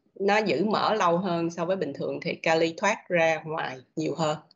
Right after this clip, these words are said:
Nó làm cho cái duration, cái khoảng thời gian của repolari-, repolarization, cái khoảng thời gian hồi cực á, được kéo dài.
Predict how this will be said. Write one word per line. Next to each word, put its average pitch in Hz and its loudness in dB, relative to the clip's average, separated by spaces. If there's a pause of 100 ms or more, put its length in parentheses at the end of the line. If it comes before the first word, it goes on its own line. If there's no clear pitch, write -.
(480)
Nó 202 6
làm 143 2
cho 160 0
cái 208 -2
duration, 170 2 (220)
cái 208 -8
khoảng 147 -4
thời 180 -4
gian 160 -2
của 139 0 (380)
repolari-, 165 6 (480)
repolarization, 170 2
cái 190 -8
khoảng 160 -8
thời 156 -8
gian 160 -4
hồi 139 -2
cực - -2
á, 202 -2 (320)
được 160 2
kéo 185 4
dài. 143 -4